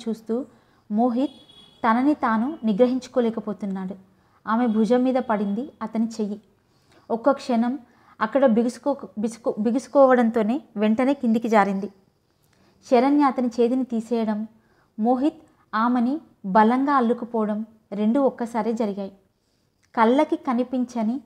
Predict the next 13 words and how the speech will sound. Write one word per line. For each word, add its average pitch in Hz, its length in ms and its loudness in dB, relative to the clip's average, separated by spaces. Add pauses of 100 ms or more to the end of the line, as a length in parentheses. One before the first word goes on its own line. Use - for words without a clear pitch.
(500)
అంతఃశరీర 262 800 2
రసాయనిక 240 580 -2
చర్యలో 220 460 -2
విడుదలయ్యే 214 640 0 (520)
ఫెరమోన్స్ 254 520 2 (540)
వారిని 226 480 2 (800)
శరణ్య 262 380 2
మేని 240 300 0
సుగంధం 233 440 0
తోడై 220 440 -2 (560)
అతనిలోని 247 680 0
వాంఛని 226 720 -2 (380)
రెచ్చగొడుతోంది. 214 720 -6